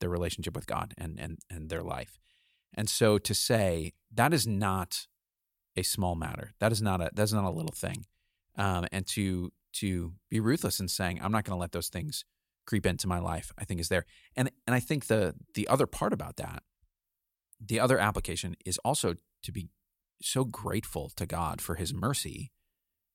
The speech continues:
'cause when it comes down to it, like, we're, <laughs> we're the Midianites, you know what I mean? Like, in this story, we, we wanna think of ourselves as, you know, the, the good guys who, who didn't, who, you know, weren't getting judged. But the reality is, like,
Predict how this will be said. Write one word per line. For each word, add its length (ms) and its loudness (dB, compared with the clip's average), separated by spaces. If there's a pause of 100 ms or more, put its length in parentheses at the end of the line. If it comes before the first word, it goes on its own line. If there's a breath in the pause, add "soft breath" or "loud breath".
'cause 120 2
when 120 6
it 60 0
comes 220 4
down 260 4
to 140 0
it, 180 -2 (500)
like, 320 -2 (440)
we're, 200 2
<laughs> 40 -4
we're 200 8
the 100 4
Midianites, 560 2
you 80 2
know 80 4
what 80 4
I 40 2
mean? 140 4
Like, 160 2
in 60 2
this 140 2
story, 260 6
we, 140 2
we 200 -2
wanna 220 2
think 180 0
of 60 0
ourselves 360 2
as, 220 -2 (440)
you 100 -2
know, 100 0
the, 280 0
the 80 0
good 220 2
guys 240 4
who, 220 0
who 160 -2
didn't, 240 0 (120)
who, 220 -2 (120)
you 140 -2
know, 180 -4 (680)
weren't 420 0
getting 260 2
judged. 460 -4 (420)
But 100 -6
the 80 4
reality 420 6
is, 380 -2 (140)
like, 300 -10